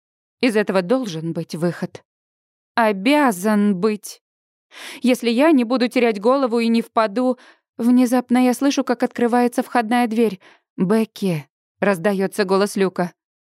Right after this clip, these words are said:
"Это ты?" "Чёрт! Вот чёрт!" Охваченная паникой, я распахиваю бар для коктейлей,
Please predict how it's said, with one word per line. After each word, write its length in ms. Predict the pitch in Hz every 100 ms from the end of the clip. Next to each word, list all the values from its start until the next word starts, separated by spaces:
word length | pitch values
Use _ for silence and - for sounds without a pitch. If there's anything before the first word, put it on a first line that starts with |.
| -
"Это 260 | 262 262
ты?" 380 | 247 269 269 269 _ _ _ _ _ _
"Чёрт! 680 | - - - 226 208 - - _ _ _ _ - 320
Вот 260 | 311 311 302
чёрт!" 560 | - 294 254 233 - - _ _ - -
Охваченная 560 | - 233 208 - 208 202
паникой, 480 | 240 240 220 208 196
я 320 | 190 226 220
распахиваю 640 | - 226 - 190 - 185
бар 240 | 190 214 208
для 200 | 170 190
коктейлей, 640 | 185 - 220 233 233 233